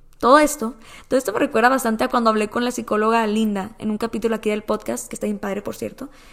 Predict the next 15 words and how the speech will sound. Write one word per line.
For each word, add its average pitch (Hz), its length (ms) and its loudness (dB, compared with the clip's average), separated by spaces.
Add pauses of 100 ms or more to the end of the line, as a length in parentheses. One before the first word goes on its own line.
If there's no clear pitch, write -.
(120)
Se - 160 -8
llama 214 640 -2 (200)
Enamorándome 208 540 -2
de 214 80 0
mi 185 80 -2
cuerpo. - 560 -2 (140)
Está - 280 -6
interesantísimo, 202 920 -2 (120)
creo 214 140 0
que 233 80 -6
te - 80 -2
va 220 40 0
a 208 40 -2
gustar 208 200 -6
mucho. 208 260 -10